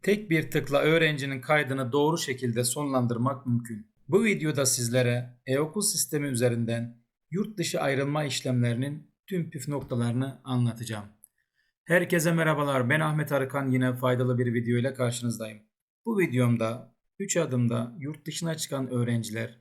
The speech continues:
e-okul sistemi üzerinden ayrılma işlemleri nasıl yapılır, onun hakkında bilgi vereceğim.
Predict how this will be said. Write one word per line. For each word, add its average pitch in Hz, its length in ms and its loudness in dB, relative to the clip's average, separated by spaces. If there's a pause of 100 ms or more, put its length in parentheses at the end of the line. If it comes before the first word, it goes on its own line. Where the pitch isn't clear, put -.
(140)
e-okul 180 380 0
sistemi 131 480 0
üzerinden 113 680 -2
ayrılma 147 420 0
işlemleri 117 680 0
nasıl 185 300 2
yapılır, 165 480 -2
onun 151 180 0
hakkında 120 440 0
bilgi 113 240 -2
vereceğim. 107 380 -8